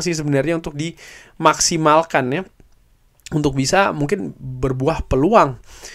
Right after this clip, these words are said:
Eh, tapi kesalahan-kesalahan individu, kesalahan-kesalahan pengertian ini terjadi. Walaupun demikian, secara keseluruhan gua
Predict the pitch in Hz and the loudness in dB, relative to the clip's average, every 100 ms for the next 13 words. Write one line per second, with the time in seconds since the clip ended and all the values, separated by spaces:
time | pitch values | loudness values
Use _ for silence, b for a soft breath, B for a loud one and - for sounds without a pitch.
0 | B B - 143 135 143 - 139 135 208 | B B 2 4 6 4 2 2 2 0
1 | 220 226 - - - 156 151 156 175 151 | 0 0 -4 -8 0 2 4 2 -2 -2
2 | 147 147 151 156 147 139 170 165 185 185 | 0 2 0 -4 -4 -4 -4 0 0 0
3 | - 143 139 147 139 143 135 143 135 131 | 0 2 2 -2 -6 -2 -2 -2 -4 -4
4 | - 180 170 165 - 143 151 170 175 - | -4 0 0 0 -4 -4 -2 -2 -4 -6
5 | 131 131 135 131 123 131 143 143 151 143 | -4 0 0 0 -2 2 4 4 0 0
6 | 143 170 175 214 - 170 143 135 139 139 | 0 2 2 2 -4 -2 0 0 -2 -4
7 | 143 139 143 170 208 165 139 139 170 175 | 0 0 2 2 0 -6 -6 2 4 4